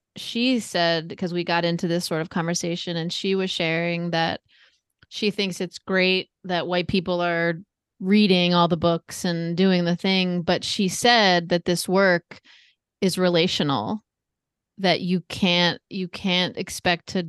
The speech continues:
go on this journey in isolation. And so I think, S, you know, this, this question that you asked, like, what can, what, how can I show up to support you, right? It has to be asked at some point, right? And you have to figure out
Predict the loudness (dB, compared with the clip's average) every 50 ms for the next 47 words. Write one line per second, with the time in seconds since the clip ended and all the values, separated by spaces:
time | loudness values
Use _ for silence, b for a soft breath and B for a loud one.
0 | -10 -8 _ 0 2 4 4 2 2 2 0 -2 -4 -4 -4 -4 -2 -2 0 -2
1 | -2 -2 -2 -2 -2 -4 -4 -6 -4 -2 -2 -2 -2 -4 -6 -6 -6 -6 -6 -6
2 | -6 -4 -2 0 0 0 -2 -2 -4 -4 -4 -4 -6 -10 _ _ -4 -2 -2 -2
3 | -2 -4 -8 -6 -6 -4 -4 -4 -4 -4 -4 -4 -6 -8 -10 B B B B B
4 | B B B B B _ _ _ _ _ _ -4 -4 -4 -4 -10 -12 _ -4 -2
5 | -2 -2 -2 -2 -2 -2 -2 0 0 0 2 2 2 0 0 -2 -4 -8 -6 -4
6 | -4 -4 -4 -4 -6 -6 -6 -4 -6 -8 -8 -8 -6 -6 -6 -6 -10 _ -8 -2
7 | 0 0 0 0 0 -2 -2 -2 -2 -2 -2 0 0 0 0 -2 -4 _ -6 -4
8 | -4 -4 -4 -6 -4 -2 0 0 0 0 -2 -6 -6 -4 -2 -2 -2 -2 -2 -2
9 | -2 0 0 0 0 -4 -8 -4 -2 0 2 2 2 2 2 0 -2 -4 -6 -6
10 | -6 -6 -2 -2 0 0 0 -2 -2 -2 -2 -4 -6 -6 -4 -2 0 0 0 0
11 | -2 -2 0 0 0 0 0 -2 -6 -2 -2 -4 -2 0 0 0 2 0 0 0
12 | -2 -4 -6